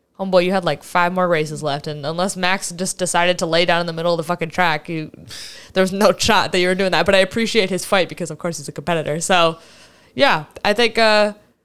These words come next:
I think it's good. I'm excited to see how the next couple races go because now we can just kinda, like, have fun. Like, we don't really have to, like, worry too much about points and, "Oh, who's gonna do this? Who's gonna do that? Oh, we need to pay here. We need to do that." So I'm hoping to see some, just some good quality racing now at this point.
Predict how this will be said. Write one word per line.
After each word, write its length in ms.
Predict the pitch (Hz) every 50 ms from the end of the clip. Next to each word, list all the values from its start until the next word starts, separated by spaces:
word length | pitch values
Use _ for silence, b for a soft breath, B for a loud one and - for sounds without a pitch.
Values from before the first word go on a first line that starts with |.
| _ _ _ -
I 40 | - 233
think 100 | 254 254
it's 100 | 247 -
good. 240 | 233 226 226 220
I'm 120 | 208 208 202
excited 380 | 196 - - 208 214 214 208 196
to 40 | 202
see 140 | - 214
how 80 | 208 196
the 80 | 196 190
next 160 | 190 190 -
couple 180 | 196 190 185
races 280 | 180 180 185 185 190 180
go 180 | - 190 190 185
because 220 | 190 185 180 170
now 200 | 170 165 170 180
we 60 | 180 185
can 120 | 185 170
just 120 | 175 -
kinda, 140 | - 180 175
like, 160 | 170 160 151 -
have 160 | - 165 165 -
fun. 380 | - 156 156 160 170 185 180 170
Like, 160 | 165 160 156
we 40 | 160
don't 120 | 160 156
really 140 | 160 160 160
have 120 | 165 151 -
to, 60 | 160
like, 240 | 156 151 147 151 -
worry 340 | 156 160 160 156 156 156 156
too 200 | - - - 165
much 240 | 165 160 160 -
about 340 | 175 160 156 151 151 147 -
points 480 | - - 180 170 170 170 170 - - -
and, 300 | 151 143 147 147 147 - _ _ _ _ _ _ _ _ _ _ _ _ _ _ _ _ _ _ _ _ -
"Oh, 100 | 202 202
who's 160 | 208 202 185
gonna 180 | 202 196 196 190
do 100 | 196 202
this? 200 | 202 196 190 -
Who's 120 | - 185 180
gonna 100 | 196 185
do 100 | 185 185
that? 260 | 190 190 190 185 175
Oh, 100 | - 185
we 80 | 190 190
need 100 | 190 185
to 40 | 185
pay 160 | - 202 185
here. 140 | 190 190 180
We 60 | 180
need 160 | 185 180 175
to 40 | 185
do 40 | 185
that." 200 | 190 180 165 160
So 240 | - 175 165 160 156
I'm 160 | - 160 170
hoping 300 | 180 175 170 180 170 165
to 80 | 165 160
see 140 | - 180
some, 280 | 160 - 156 151 151 151
just 180 | 151 190 214 -
some 160 | 254 220 196
good 220 | 170 196 185 180 -
quality 360 | - 180 165 160 156 156 151
racing 420 | 147 143 143 156 - - 143 151 147
now 120 | 151 -
at 80 | - -
this 140 | - -
point. 320 | - 143 139 147 - -